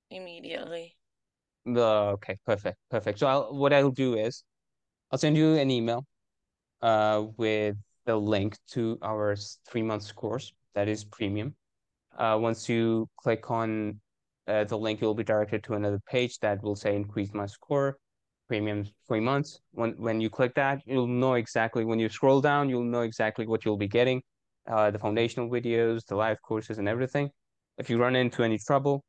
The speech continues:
Speaker 2: when you sign up, please let me know you signed up. You'll receive an email, and, uh, let me know if you need anything.
Speaker 1: Thank you so much.
Speaker 2: Okay.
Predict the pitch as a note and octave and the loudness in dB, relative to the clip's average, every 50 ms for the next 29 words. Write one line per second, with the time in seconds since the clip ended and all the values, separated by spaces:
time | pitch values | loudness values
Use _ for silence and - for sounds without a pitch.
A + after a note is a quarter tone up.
0 | _ _ _ _ - - C3 C#3 D#3 D#3+ - F#3 E3 D#3 D3 B2+ B2+ - _ _ | _ _ _ _ -4 0 2 2 2 2 2 0 0 2 0 0 -2 -4 _ _
1 | _ _ _ - - D3 C#3+ D3 D3+ B2 C#3 D3+ C#3+ C3+ B2+ B2+ B2+ B2+ A#2+ B2+ | _ _ _ 2 2 2 4 4 2 2 2 0 2 2 0 0 -2 -2 -4 -6
2 | B2+ - B2+ A2 G#2+ G#2 G2+ - - _ _ _ _ _ _ - - C#3 C3 B2+ | -4 -2 -2 -2 0 0 -2 -2 -4 _ _ _ _ _ _ -6 0 2 2 2
3 | B2 B2 - C3 B2+ C3+ C#3+ B2+ A2+ A2 G#2+ A2 A#2 C3+ D3+ - _ _ _ _ | 2 2 2 0 0 2 2 0 2 2 0 0 -2 -2 -4 -8 _ _ _ _
4 | - A2+ A2 A2 A2 A2 A2+ A2+ A2 G#2 - A2+ A2+ A2+ A#2 A#2 A#2+ B2 B2+ B2 | -2 0 2 4 4 4 2 2 0 2 4 4 6 6 4 4 4 2 2 2
5 | A#2 G#2+ - - A#2 A2 A2 G#2 F2+ F#2 F2 - - - - C3 - _ _ _ | 0 0 -2 -2 -4 -2 -2 0 0 -2 -2 -2 -6 -6 -8 -10 -10 _ _ _
6 | _ _ _ _ _ _ _ _ _ _ _ _ _ _ _ _ _ _ _ _ | _ _ _ _ _ _ _ _ _ _ _ _ _ _ _ _ _ _ _ _
7 | _ _ _ - A3+ A3 A3 - - G#3 - - - F#3+ F#3+ - C#4 C#4+ - - | _ _ _ -8 -8 -8 -8 -10 -14 -14 -10 -10 -8 -8 -6 -8 -10 -10 -6 -2
8 | - A#2+ B2 C#3+ C#3+ | 0 0 2 2 0